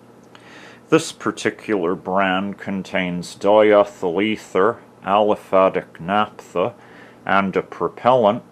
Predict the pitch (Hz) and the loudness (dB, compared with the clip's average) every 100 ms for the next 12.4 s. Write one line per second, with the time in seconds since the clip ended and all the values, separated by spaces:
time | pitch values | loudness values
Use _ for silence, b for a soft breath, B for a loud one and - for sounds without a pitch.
0 | - - 92 - - 98 92 - - 101 | -16 -6 -6 -6 -6 -6 -6 -10 -8 -4
1 | 98 85 82 - 151 90 - - - _ | -2 0 -2 0 2 2 -2 -18 -20 _
2 | _ _ - - - B B B B B | _ _ -20 -20 -20 B B B B B
3 | - - - 107 123 156 - - - 107 | -4 -4 -8 -2 2 2 0 -8 -2 2
4 | 107 104 - - - 101 98 98 95 - | 2 0 -8 -20 -4 2 4 4 2 0
5 | - 82 92 113 - - 85 76 - - | -8 -8 -4 -6 -8 -4 -4 -4 -10 -10
6 | 85 76 73 - 110 92 85 107 - - | -10 -12 -16 -6 -2 0 -2 -6 -12 -16
7 | - 92 82 78 80 87 85 - - 107 | -2 2 2 0 -4 -4 -4 -8 0 2
8 | 98 98 101 - - - 87 90 87 87 | 4 4 2 -6 -14 -10 -6 -4 -2 0
9 | 85 82 B B B B - 151 143 - | 0 -2 B B B B -4 -2 -2 0
10 | 123 107 117 - - 107 98 127 123 - | -2 0 -2 -4 -6 -2 2 2 0 -4
11 | - 104 110 - 98 95 - 87 90 123 | -2 -4 -4 -8 -8 -8 -8 -10 -8 -6
12 | 139 - - 90 | -6 -4 -4 -4